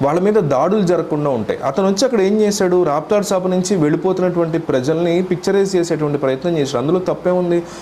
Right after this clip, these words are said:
నిజంగా వెళ్ళిపోతున్నటువంటి వ్యక్తి అయితే, "ఎందుకయ్యా వెళ్ళిపోతున్నావు?" అంటే, "నాకు జగన్ అంటే ఇష్టం లేదు, బలవంతంగా డబ్బులు ఇచ్చి తీసుకొచ్చారు, అందుకే వెళ్ళిపోతున్నాను" అంటే, "వెళ్ళిపోతున్నాననే"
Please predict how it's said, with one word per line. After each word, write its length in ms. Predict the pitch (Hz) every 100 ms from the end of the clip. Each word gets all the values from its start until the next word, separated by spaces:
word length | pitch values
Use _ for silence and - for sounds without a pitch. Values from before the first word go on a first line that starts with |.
| -
నిజంగా 300 | 139 202 240
వెళ్ళిపోతున్నటువంటి 880 | 240 208 196 214 214 202 190 180 170
వ్యక్తి 240 | 160 156 180
అయితే, 200 | 180 214
"ఎందుకయ్యా 420 | 165 180 196 196
వెళ్ళిపోతున్నావు?" 580 | 175 165 175 170 165 156
అంటే, 140 | 170
"నాకు 180 | 196 135
జగన్ 260 | 120 127
అంటే 180 | 160 160
ఇష్టం 260 | 156 - 160
లేదు, 180 | 160 170
బలవంతంగా 440 | 135 139 151 156
డబ్బులు 260 | 139 127 143
ఇచ్చి 120 | 143
తీసుకొచ్చారు, 640 | 135 - 135 127 127 165 180 - -
అందుకే 260 | 113 143 170
వెళ్ళిపోతున్నాను" 680 | 151 147 143 143 135 135
అంటే, 200 | 127 131
"వెళ్ళిపోతున్నాననే" 580 | 208 175 175 208 208 214